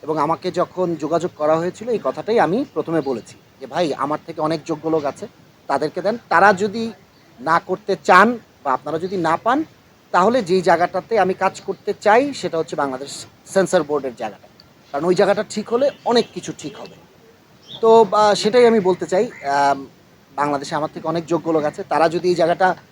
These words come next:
কেউ কাজ করতে চান, রাষ্ট্র যদি ইয়ে হয়, আমি এখনই বলবো, প্লিজ করেন। কারণ ভাই, এটা একটা ভলান্টারি জায়গা, তাই না? এমন তো না যে এটা এখানে এসে আমার অনেক ক্ষমতা হয়ে যাবে, অনেক সম্পদ হয়ে যাবে।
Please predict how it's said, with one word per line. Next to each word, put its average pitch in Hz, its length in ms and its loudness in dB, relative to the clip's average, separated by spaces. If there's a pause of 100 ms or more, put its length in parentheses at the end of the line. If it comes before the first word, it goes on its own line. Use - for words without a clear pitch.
(440)
কেউ 180 120 6
কাজ 190 280 6
করতে 202 260 0
চান, 208 200 4
রাষ্ট্র 175 300 0
যদি 190 220 -2 (100)
ইয়ে 185 100 -4
হয়, 247 100 6
আমি 226 140 6
এখনই 220 300 4
বলবো, 175 320 2
প্লিজ 180 240 -2
করেন। - 500 -20 (420)
কারণ 208 160 4
ভাই, 220 100 4
এটা 220 100 4
একটা 214 140 0
ভলান্টারি 180 500 4 (280)
জায়গা, 120 360 -4
তাই 151 120 -6
না? 190 80 0
এমন 180 220 2
তো 220 100 -4
না 208 140 2
যে 180 140 -2
এটা 175 300 2 (380)
এখানে 170 460 -4
এসে 175 420 0
আমার 156 280 2
অনেক 180 280 -2
ক্ষমতা 175 340 -4
হয়ে 170 120 4
যাবে, 170 180 -2
অনেক 170 200 0
সম্পদ 160 340 -4
হয়ে 131 100 -2
যাবে। 117 140 -6